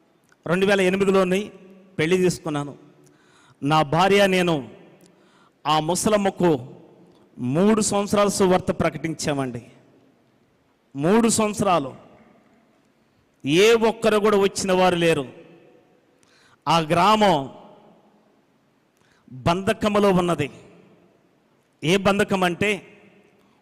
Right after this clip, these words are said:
కులం అనే బంధకము, ధనం అనే బంధకము, లేక డబ్బున్నవారు అనే బంధకము, రకరకాల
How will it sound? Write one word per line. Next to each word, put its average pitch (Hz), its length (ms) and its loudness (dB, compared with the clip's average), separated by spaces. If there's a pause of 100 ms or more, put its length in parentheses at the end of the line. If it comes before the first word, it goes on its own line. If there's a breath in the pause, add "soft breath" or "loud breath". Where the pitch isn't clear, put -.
(160)
కులం 190 260 2
అనే 190 160 0
బంధకము, 185 640 -2 (1300 soft breath)
ధనం 185 380 -2
అనే 202 140 0
బంధకము, 190 720 -4 (1600 soft breath)
లేక 190 400 0
డబ్బున్నవారు 208 680 2
అనే 190 160 4
బంధకము, 180 540 0
రకరకాల 208 580 0